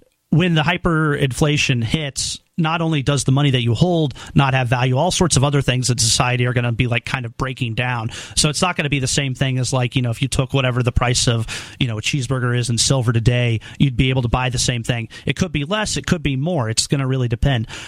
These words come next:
I think the best thing people can do is popularize those monies now. And I don't see any reason why people can't start using those now. I get paid, I actually get paid in gold backs, I get paid in silver, and I get paid in crypto. And I like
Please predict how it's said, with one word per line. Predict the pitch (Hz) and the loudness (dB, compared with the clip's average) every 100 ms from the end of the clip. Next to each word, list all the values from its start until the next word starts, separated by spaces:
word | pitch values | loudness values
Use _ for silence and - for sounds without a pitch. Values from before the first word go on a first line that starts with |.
| - | -2
I | 143 | 0
think | 208 | 0
the | 143 | -2
best | 120 156 - | -2 -4 -2
thing | 156 139 | -2 0
people | 156 143 | 0 0
can | 123 113 | 0 0
do | 107 139 151 120 110 - - - | 2 0 2 0 -2 -4 -16 -2
is | 147 127 | 0 2
popularize | - - 160 160 165 143 135 131 139 | 0 2 2 0 0 2 2 2 2
those | 135 127 123 | 2 2 2
monies | 127 123 110 | 2 4 4
now. | 127 | 4
And | 123 | 4
I | 147 | 2
don't | 185 185 | 0 0
see | 180 | 0
any | 170 | 2
reason | 151 160 139 | 0 2 2
why | 139 | 2
people | 135 147 139 | 2 2 2
can't | - 135 131 | 2 -2 -2
start | - 147 139 | -2 -2 -2
using | 123 143 185 131 | -2 -2 0 0
those | 110 147 | 0 0
now. | 127 113 - - | 0 -2 -6 -4
I | 131 139 | -2 -2
get | 147 - | -2 -2
paid, | - 143 131 | 0 0 0
I | 131 | -2
actually | 160 - | 0 -2
get | 131 123 | -4 -2
paid | 127 131 127 | -2 0 0
in | 107 | 2
gold | 117 131 | 2 2
backs, | 143 165 185 - - - - | 0 -2 -6 -6 -8 -10 -8
I | 131 | -6
get | 127 | -4
paid | 143 135 | -4 -4
in | 110 | -6
silver, | - 135 156 180 | -4 -4 -2 -2
and | 151 | -2
I | |
get | 120 127 | -2 0
paid | 143 135 | -2 0
in | 117 | -2
crypto. | - 180 - 117 117 - - - | -2 -4 -4 -4 -4 -8 -18 -8
And | 139 127 127 | -6 -6 -6
I | 143 | -6
like | 151 156 143 | -4 -6 -8